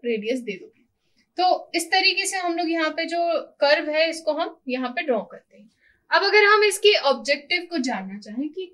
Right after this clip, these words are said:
क्या, मतलब क्या जरूरत है और कैसे देना चाहिए, थोड़ा सा समझते हैं इसको। तो जरूरत तो हमने समझ ली कि एकदम से अगर हम vehicle की बात करें, specifically train की बात करें, तो train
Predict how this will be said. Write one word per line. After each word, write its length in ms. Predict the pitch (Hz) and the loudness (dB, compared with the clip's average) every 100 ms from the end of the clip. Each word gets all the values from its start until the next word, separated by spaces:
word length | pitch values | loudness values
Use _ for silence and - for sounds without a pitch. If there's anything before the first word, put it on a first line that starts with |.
| - | -6
क्या, 200 | 269 302 | -4 -2
मतलब 640 | 294 - _ 254 269 339 - | -2 -4 _ -4 -2 -2 2
क्या 200 | 269 269 | 4 6
जरूरत 460 | 254 220 220 214 220 | 6 4 2 -2 -4
है 200 | 214 214 | -4 -2
और 140 | 233 | 0
कैसे 360 | 247 220 233 262 | 4 4 4 2
देना 280 | 233 233 240 | 2 -2 -6
चाहिए, 300 | 226 196 202 | -8 -8 -8
थोड़ा 260 | 220 214 | -8 -6
सा 120 | 233 233 | -6 -10
समझते 400 | 208 196 208 226 | -14 -16 -16 -14
हैं 80 | 214 | -14
इसको। 220 | - 302 - _ _ - | -12 -14 -14 _ _ -2
तो 80 | 254 | 4
जरूरत 340 | 269 294 330 | 6 6 2
तो 60 | 339 | 2
हमने 260 | 320 320 | 4 2
समझ 280 | 330 302 311 | 2 0 -2
ली 160 | 302 330 | -2 -4
कि 140 | 330 320 | -4 -4
एकदम 320 | 277 247 285 285 | -4 -2 -4 0
से 120 | 302 | 0
अगर 200 | 277 294 | 0 0
हम 160 | 294 262 | -2 -2
vehicle 380 | 254 254 285 285 | -2 0 -2 -2
की 80 | |
बात 220 | 269 262 262 | -6 -6 0
करें, 180 | 285 320 | 0 0
specifically 840 | 311 - 277 381 359 359 311 294 - | -4 -2 0 -2 -6 -6 -4 -6 -6
train 220 | 233 233 | -8 -8
की 100 | 233 | -8
बात 240 | 214 208 - | -6 -4 -4
करें, 180 | 294 320 | -4 -6
तो 140 | 311 | -10
train 320 | 302 285 349 | -4 -2 -4